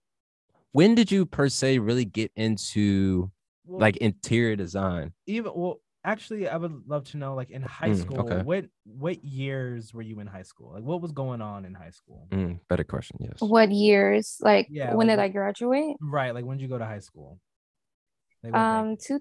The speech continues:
Speaker 3: thousand eight to two thousand twelve. Yeah,
Speaker 2: Okay.
Speaker 3: two thousand eight to two thousand twelve. So I graduated in two thousand twelve. Um, and
Speaker 2: What was hot back then? What were you wearing back then in high school? Are you, are you one of those people that
Speaker 1: <laughs>
Speaker 2: nailed it in high school, or are you looking back on your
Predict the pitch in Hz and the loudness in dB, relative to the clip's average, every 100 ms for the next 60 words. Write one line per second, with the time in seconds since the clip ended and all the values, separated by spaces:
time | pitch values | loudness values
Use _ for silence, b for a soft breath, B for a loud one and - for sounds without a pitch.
0 | - 277 285 285 285 294 294 269 196 208 | 0 2 4 4 2 4 2 2 0 0
1 | - 208 - _ - 208 208 196 208 - | -2 -8 -10 _ -8 -4 -2 -2 -4 4
2 | 214 254 359 - - 214 196 - 247 254 | 8 8 6 2 8 8 8 6 6 6
3 | 254 233 233 - - 220 208 202 196 190 | 8 4 2 0 -2 4 4 2 2 2
4 | 196 214 214 226 226 214 202 - 196 185 | 4 4 4 4 4 0 -2 -2 -2 -2
5 | 190 - 190 190 202 - b b b b | -4 2 2 2 -2 -12 b b b b
6 | b - 202 202 196 196 190 - - 196 | b 2 4 4 2 -2 -4 -4 -2 2
7 | 196 196 190 196 - _ 147 196 170 135 | 2 2 0 -2 -6 _ -4 -4 -2 -4
8 | 120 107 104 104 127 170 123 104 98 95 | -6 -6 -10 -8 -6 -4 -4 -6 -8 -12
9 | 92 - 90 92 92 - 80 78 87 - | -14 -16 -18 -14 -16 -16 -20 -20 -18 -10
10 | 131 151 165 147 165 208 220 214 202 208 | -6 -2 -2 -2 -2 0 -2 -2 -4 -8
11 | 185 185 170 147 113 117 _ _ - - | -6 -2 0 0 -2 -12 _ _ -20 -4
12 | - 135 131 139 143 143 143 143 135 - | 0 2 2 2 -2 -6 -6 -6 -8 -4
13 | 147 147 113 123 120 120 123 120 120 117 | -4 -2 -4 -4 -6 -8 -8 -10 -12 -10
14 | 107 107 107 104 | -10 -10 -12 -12